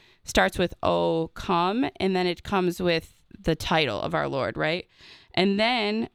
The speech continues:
um, there's the elaboration of the request. So, for example, "O come, O wisdom,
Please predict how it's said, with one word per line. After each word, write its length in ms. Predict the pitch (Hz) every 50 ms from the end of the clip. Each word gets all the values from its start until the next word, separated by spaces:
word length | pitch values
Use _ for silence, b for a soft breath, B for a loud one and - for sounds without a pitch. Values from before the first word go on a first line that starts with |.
| _ _ -
um, 500 | 175 175 170 165 165 165 165 160 156 - - _ _ _
there's 200 | - 196 196 185
the 100 | 190 190
elaboration 640 | 185 180 175 165 175 190 190 185 180 180 - - 185
of 100 | 165 -
the 80 | 160 160
request. 560 | 151 151 - - - 165 147 - - - -
So, 260 | - - 208 185 170
for 120 | 170 - 180
example, 460 | 185 - 180 170 170 156 135 135 - B B B B B -
"O 120 | - 185 180
come, 460 | - - 196 190 214 240 262 269 - -
O 120 | - 180 180
wisdom, 680 | 175 175 170 165 175 - - - - - - - -